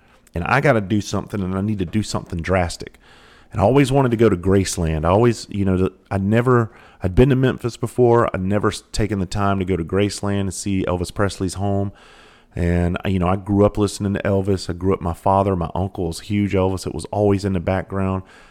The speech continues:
I know all of Elvis's songs. Like, it was just, and I love it. So I said, "You know what? I got nothing else to do, and I got the whole day, and I'm gonna go spend the whole day in Memphis and try not to get shot because they're on the first forty-eight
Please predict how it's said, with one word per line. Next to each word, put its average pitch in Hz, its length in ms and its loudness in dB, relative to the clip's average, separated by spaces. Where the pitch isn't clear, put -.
I 92 100 -6
know 98 140 0
all 101 240 4
of 101 60 6
Elvis's 101 420 0
songs. 98 320 -4
Like, 98 180 -2
it - 100 -4
was 101 140 -4
just, - 380 -10
and 92 220 -4
I 101 60 0
love 117 240 4
it. - 140 -6
So 104 360 0
I 127 60 0
said, 117 180 -2
"You 113 60 0
know 120 100 4
what? 143 340 6
I 110 80 -2
got 98 140 2
nothing 113 280 0
else 110 180 -2
to 107 40 -12
do, 110 100 2
and 107 60 4
I 107 40 2
got - 100 2
the - 60 -10
whole 110 240 0
day, 95 240 2
and 95 80 0
I'm 104 60 0
gonna 98 100 -2
go 98 60 -2
spend 98 280 -2
the 82 60 -2
whole 101 180 2
day 98 180 0
in 92 120 0
Memphis 92 340 -6
and 98 160 -2
try 110 200 4
not 104 160 0
to 98 40 -6
get 95 160 -4
shot - 360 0
because 98 280 -4
they're 104 160 2
on 98 80 2
the 92 60 -2
first - 280 -2
forty-eight 98 540 0